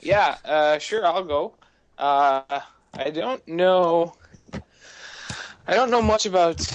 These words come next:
basically three of these guys, but, uh, yeah, I'll rank Wolverine first, uh, for all the reasons mentioned. I mean, his experience is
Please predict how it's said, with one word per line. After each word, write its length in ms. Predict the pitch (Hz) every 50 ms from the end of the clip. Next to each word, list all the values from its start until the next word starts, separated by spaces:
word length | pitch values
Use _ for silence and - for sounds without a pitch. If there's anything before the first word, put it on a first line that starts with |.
| - - - - - - - 151
basically 460 | 147 160 170 175 - 156 139 143 139
three 340 | 131 - - - 202 240 233
of 60 | 180
these 240 | 135 131 117 117 -
guys, 400 | - 123 117 120 127 143 139 127
but, 360 | 131 135 131 127 - - - 139
uh, 380 | 135 127 127 123 120 117 117 - - - _ _ _ _ _ _ _ _ _ _ _ _
yeah, 240 | - 143 156 151 147
I'll 140 | 147 156 160
rank 280 | 180 190 190 180 - 98
Wolverine 560 | 147 151 156 151 143 - 147 143 139 135 131
first, 680 | - - - 127 117 117 139 165 - - - - - -
uh, 540 | - 110 110 113 110 110 107 107 107 110 110 _ _ _ _ _ -
for 200 | - - 113 104
all 140 | 104 113 113
the 100 | 113 113
reasons 680 | 117 120 117 113 113 - 123 120 117 110 - - - -
mentioned. 560 | 113 117 113 110 - - - 123 127 131 123
I 60 | 117
mean, 260 | 113 110 104 104 113
his 240 | 113 113 113 113 110
experience 720 | 113 101 - - - 117 113 113 113 110 110 110 - - 110
is 360 | 101 101 98 - - -